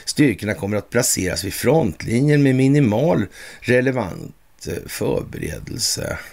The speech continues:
Eh, de kommer troligtvis att drabbas av hög omsättningshastighet, skriver försvarsdepartementet. De kommer dö ganska snabbt, alltså.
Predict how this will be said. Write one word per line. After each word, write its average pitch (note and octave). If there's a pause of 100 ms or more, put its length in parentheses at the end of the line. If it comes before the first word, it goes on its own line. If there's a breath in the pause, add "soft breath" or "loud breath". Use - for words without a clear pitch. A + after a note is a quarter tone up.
(680 loud breath)
Eh, A#2+
de A#2+
kommer C3+
troligtvis C3
att A2+
drabbas A#2+
av A#2+
hög A2
omsättningshastighet, G2
skriver F#2
försvarsdepartementet. G2
De F#2
kommer C#3
dö A2
ganska G#2+
snabbt, -
alltså. -